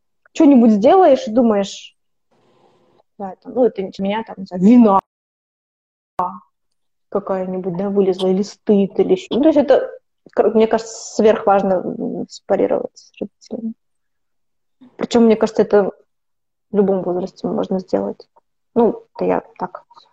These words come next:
своё мнение. Вот. А, мне ещё очень нравятся два канала на, на Ютубе. Это канал, а,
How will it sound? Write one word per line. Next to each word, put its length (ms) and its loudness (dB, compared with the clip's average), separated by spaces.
своё 200 -4
мнение. 460 -6
Вот. 440 2
А, 540 2
мне 180 4
ещё 160 2
очень 200 2
нравятся 460 0
два 260 0
канала 640 2
на, 400 0
на 720 -4
Ютубе. 440 2
Это 180 0
канал, 560 2
а, 680 0